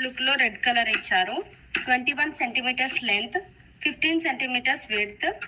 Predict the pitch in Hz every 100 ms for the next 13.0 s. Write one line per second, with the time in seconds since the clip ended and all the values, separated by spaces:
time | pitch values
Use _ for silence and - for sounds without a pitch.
0 | - - - - - - 285 294 311 262
1 | 220 277 - - 233 254 254 226 - 190
2 | 196 302 403 - _ _ _ 247 233 247
3 | 311 320 330 277 254 226 220 240 254 247
4 | - 220 180 294 403 - - - _ _
5 | _ _ - 285 330 - 277 233 247 277
6 | 320 - - 233 220 247 247 254 330 -
7 | 214 214 202 190 180 190 339 - - -
8 | - - - _ - - 269 277 311 330
9 | 247 247 262 254 311 247 226 247 233 -
10 | 202 214 330 - - - - 202 196 240
11 | 302 302 285 320 - 233 254 311 - 254
12 | 247 294 349 - 233 247 277 208 233 285